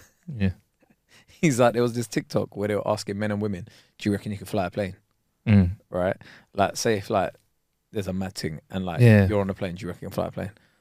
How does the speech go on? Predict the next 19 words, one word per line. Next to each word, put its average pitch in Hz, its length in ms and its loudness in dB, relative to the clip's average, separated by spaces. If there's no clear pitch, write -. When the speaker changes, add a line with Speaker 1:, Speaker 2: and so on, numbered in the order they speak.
Speaker 2:
All 139 120 -2
the 131 60 4
women 120 280 -2
were 85 100 -6
like, 76 180 -10
"Nah," 73 320 -8
like, - 200 -12
Speaker 1:
Mm. 110 220 6
Speaker 2:
whatever. - 180 -2
Speaker 1:
All 117 120 8
the 110 60 10
guys. 92 340 6
Speaker 2:
<laughs> - 100 -14
All 208 140 8
the 190 80 10
men, 190 160 8
they 156 60 6
were 139 100 6
like, 123 140 4